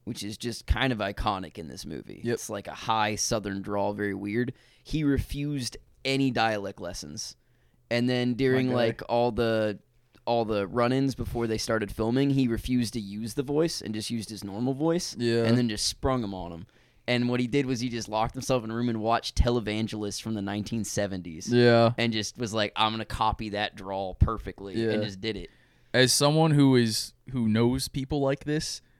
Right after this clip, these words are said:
Speaker 2: who is, who is, like, from the South, the deep
Speaker 1: <laughs>
Speaker 2: South.
Speaker 1: Not the
Speaker 2: it
Speaker 1: Texas South.
Speaker 2: No, not the Texas South. He's perfect. He's absolutely perfect.
Speaker 1: He's
Speaker 2: It wa-, it
Speaker 1: very
Speaker 2: was
Speaker 1: cool.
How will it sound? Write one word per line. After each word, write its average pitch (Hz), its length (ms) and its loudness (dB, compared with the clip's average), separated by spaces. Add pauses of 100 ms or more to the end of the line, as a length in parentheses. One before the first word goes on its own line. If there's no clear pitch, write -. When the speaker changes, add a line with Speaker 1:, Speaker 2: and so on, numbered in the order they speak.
Speaker 2:
who 113 180 2
is, 107 100 -2
who 117 200 0
is, 107 140 -6
like, 107 200 -4
from 127 380 2
the 139 80 -2
South, 151 340 4
the - 100 -4
deep 127 280 0
Speaker 1:
<laughs> - 0 -
Speaker 2:
South. 156 360 6 (360)
Speaker 1:
Not 107 180 -2
the 135 100 4
Speaker 2:
it 135 60 2
Speaker 1:
Texas 110 380 2
South. 113 240 -4
Speaker 2:
No, 151 360 10
not 131 220 6
the 143 80 4
Texas 135 140 4
South. 139 220 2
He's 127 220 -4
perfect. - 560 4 (160)
He's 117 180 -2 (120)
absolutely 123 640 0
perfect. - 460 0
Speaker 1:
He's 113 100 -4
Speaker 2:
It 139 80 4
wa-, 139 80 4
it 127 100 0
Speaker 1:
very 135 160 4
Speaker 2:
was 110 140 -4
Speaker 1:
cool. 95 400 -14